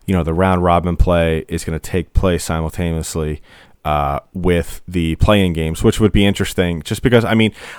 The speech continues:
I guess it would, it would make sense for them to do that 'cause they don't wanna waste any more time than they, that has already been wasted, because they've time and time again have been, you know, adamant that they don't want next season to be pushed back. Uh,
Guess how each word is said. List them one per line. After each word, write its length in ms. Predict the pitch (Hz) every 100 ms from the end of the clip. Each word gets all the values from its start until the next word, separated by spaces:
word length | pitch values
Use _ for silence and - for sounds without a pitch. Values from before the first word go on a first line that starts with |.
| -
I 100 | 120
guess 320 | 123 147 -
it 60 | 151
would, 240 | 143 135
it 120 | 120
would 120 | 120 117
make 200 | 123 -
sense 300 | - 127 120
for 140 | 110
them 160 | 110 107
to 140 | 98
do 160 | 98 101
that 180 | 104
'cause 140 | - 92
they 100 | 98
don't 140 | 104
wanna 180 | 101 95
waste 300 | 95 92 -
any 140 | 98 95
more 260 | 95 92
time 380 | - 92 92 92
than 160 | 87 85
they, 280 | 85 80 - - -
that 240 | 87 85 -
has 260 | 92 92 87
already 180 | 92 90
been 220 | 80 76
wasted, 520 | 98 107 - 107 -
because 340 | 87 87 80
they've 380 | - 98 95 - - - - - -
time 280 | 117 120 120
and 120 | 113
time 220 | 113 107
again 300 | 98 98 98
have 360 | 90 90 87 -
been, 360 | 90 85 78 - _ -
you 100 | 98
know, 100 | 85
adamant 440 | 92 92 92 92 87
that 160 | 85
they 100 | 90
don't 240 | 85 95 92
want 180 | 90 -
next 240 | 90 -
season 300 | 98 90 87
to 80 | 78
be 100 | 82
pushed 340 | - 92 -
back. 400 | 87 85 85 - - - - _ -
Uh, 320 | 71 69 67